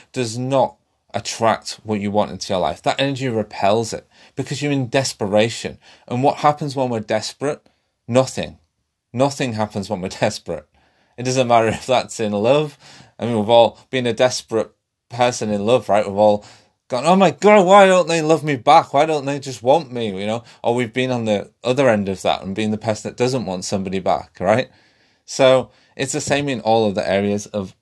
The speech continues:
of life, is that we need to have a, a detachment from the things that we want, but we still need to do the work. We still need to be prepared for the opportunities that will come along.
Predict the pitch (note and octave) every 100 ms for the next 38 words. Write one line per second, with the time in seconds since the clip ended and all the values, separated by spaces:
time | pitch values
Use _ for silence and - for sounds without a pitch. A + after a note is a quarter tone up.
0 | - F#2 F#2 A#2+ A2 - - _ _ _
1 | - G2+ G#2+ F#2+ G2+ G#2 G2 F#2+ _ _
2 | _ _ _ _ B2 C3 D3 - C#3 B2
3 | A2 - _ _ _ _ - - B2 G#2
4 | _ - G2 G#2 A2+ B2+ A#2+ - D3 -
5 | - G2 E2 - _ _ _ _ _ B2+
6 | A2 G#2+ A2+ G#2+ G#2+ F#2 F2+ E2+ - _
7 | _ _ _ _ _ _ A#2+ C3 A#2+ -
8 | B2 A2+ A#2 G#2 G2 F#2 F2+ D2 - -
9 | A2+ - D3 C#3+ - B2 - A2+ - A2
10 | A#2+ C#3+ - A2 G#2+ G#2+ A2+ - A2 G#2+
11 | A2 G2+ F2+ - G2 G#2 B2+ C3+ - A2+
12 | G2+ F#2+ G2+ D3+